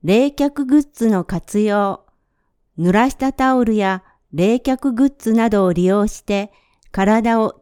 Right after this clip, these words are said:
直接冷やしましょう。飲み物の配布はありませんので、各自で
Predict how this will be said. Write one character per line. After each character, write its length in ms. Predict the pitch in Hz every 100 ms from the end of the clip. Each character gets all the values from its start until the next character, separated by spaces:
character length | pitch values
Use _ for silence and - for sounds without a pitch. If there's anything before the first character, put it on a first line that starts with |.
| -
直 220 | 170 254
接 460 | 247 269 - 294 -
冷 160 | -
や 100 | 214
し 140 | 240 247
ま 120 | 240
し 140 | -
ょ 300 | 233 202 190
う。 40 | _ _ _ _ _ _ _ _ _ _ _ -
飲 160 | 190 233
み 120 | 294
物 320 | 294 269 233
の 140 | 202
配 260 | 196 190 233
布 160 | - 240
は 100 | 226
あ 80 |
り 100 | 226
ま 160 | 233 262
せ 220 | 262 262
ん 100 | 247
の 120 | 220
で、 240 | 202 196 190 _ _ -
各 260 | 247 247
自 220 | 240 208
で 300 | 180 175 -